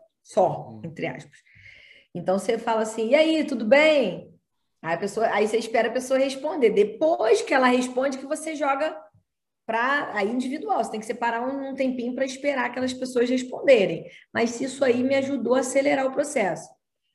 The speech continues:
Speaker 1: né? É, uma dica extra sem ser, não, aí vamos pro YouTube, tá? Aí você vai ter um momento aí de chegar a mil pra poder também até patrocinar conteúdo, né?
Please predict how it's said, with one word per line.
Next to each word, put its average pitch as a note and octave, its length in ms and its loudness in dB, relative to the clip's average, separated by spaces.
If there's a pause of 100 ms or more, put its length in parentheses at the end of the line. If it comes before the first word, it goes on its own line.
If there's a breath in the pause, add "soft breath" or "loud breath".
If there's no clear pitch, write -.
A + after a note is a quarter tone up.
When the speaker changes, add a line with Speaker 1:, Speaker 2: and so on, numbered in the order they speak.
(140)
Speaker 1:
né? E3+ 320 -10 (420 loud breath)
É, G#3 340 0
uma C#4+ 280 2
dica C4+ 300 2
extra A3 320 4
sem G#3+ 240 -4
ser, F#3+ 580 0 (480)
não, G#3+ 180 2
aí E3+ 160 -2
vamos C4 260 4
pro C4 140 -2
YouTube, F3 280 -6
tá? G3 160 2
Aí F#3+ 140 2
você G#3 280 -4
vai A#3 120 2
ter B3+ 100 4
um C4 180 2
momento B3 420 2
aí A3 120 0
de A3 80 -6
chegar G#3 260 0
a G#3 80 0
mil B3 140 -4
pra C4+ 100 4
poder C4+ 400 4
também C4 540 -4
até G#3+ 320 0
patrocinar D#4 960 0
conteúdo, B3 640 2
né? F#3+ 360 -2